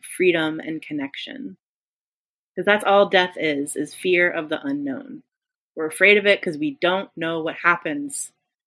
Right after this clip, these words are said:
But the thing that you can remember, and that is true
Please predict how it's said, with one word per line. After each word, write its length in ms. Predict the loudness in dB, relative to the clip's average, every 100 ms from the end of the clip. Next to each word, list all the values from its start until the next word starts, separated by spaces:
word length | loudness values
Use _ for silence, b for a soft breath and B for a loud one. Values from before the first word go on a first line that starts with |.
| _ _ _ _ _
But 380 | 2 6 6 2 -8
the 140 | -10
thing 280 | 0 2 2
that 100 | 0
you 100 | -4
can 300 | 2 4 4
remember, 760 | 4 2 -2 -4 -6 -8 -12 _ _ _ _ _ _ _ _ _ _
and 80 | -2
that 120 | -2
is 140 | 0 0
true 600 | 2 6 6 6 2 -2